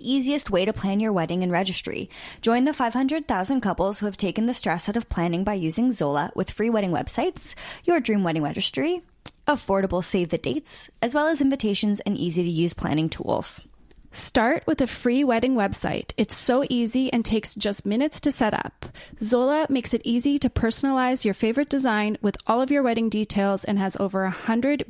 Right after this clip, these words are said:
Speaker 2: beautiful website designs to choose from that fit any couple's style and type of wedding.
Speaker 1: Then build your dream registry, which you can put right onto your wedding website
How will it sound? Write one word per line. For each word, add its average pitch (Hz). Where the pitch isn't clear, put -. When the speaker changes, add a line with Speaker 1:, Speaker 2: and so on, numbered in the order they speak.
Speaker 2:
beautiful 254
website 214
designs 190
to 208
choose 208
from 180
that 262
fit 262
any 269
couple's 277
style 196
and 214
type 190
of 190
wedding. -
Speaker 1:
Then 392
build 320
your 330
dream 262
registry, 262
which 254
you 240
can 214
put 214
right 285
onto 277
your 269
wedding 202
website 170